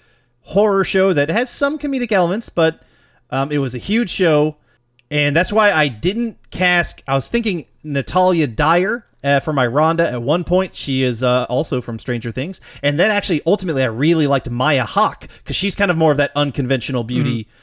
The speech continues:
Speaker 1: Um,
Speaker 2: Right.
Speaker 1: and she, I think you pull that. But then that's why I didn't go with her 'cause I was like, "I don't wanna do just the same thing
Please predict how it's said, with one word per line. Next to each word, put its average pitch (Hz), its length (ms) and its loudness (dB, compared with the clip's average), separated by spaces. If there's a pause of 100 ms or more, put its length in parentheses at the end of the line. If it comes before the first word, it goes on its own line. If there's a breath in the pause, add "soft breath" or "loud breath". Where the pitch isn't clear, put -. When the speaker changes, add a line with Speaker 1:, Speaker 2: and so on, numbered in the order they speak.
(260 soft breath)
Speaker 1:
Um, 123 380 2
Speaker 2:
Right. 127 180 -2 (120)
Speaker 1:
and 127 120 -4
she, 139 120 -6 (100)
I 127 80 2
think 127 140 -4
you 113 40 -8
pull 135 140 0
that. 120 240 2
But 131 80 -2
then 139 140 2
that's 139 180 0
why 143 80 2
I 127 60 2
didn't 131 240 -4
go 131 80 0
with 127 100 0
her 226 100 0
'cause 180 160 -6
I 175 60 2
was 151 100 -2
like, 156 140 -2
"I 175 160 0
don't 160 140 -2
wanna 139 160 -2
do 127 200 -2
just 123 200 -8
the 117 80 -8
same 131 260 0
thing 123 360 -2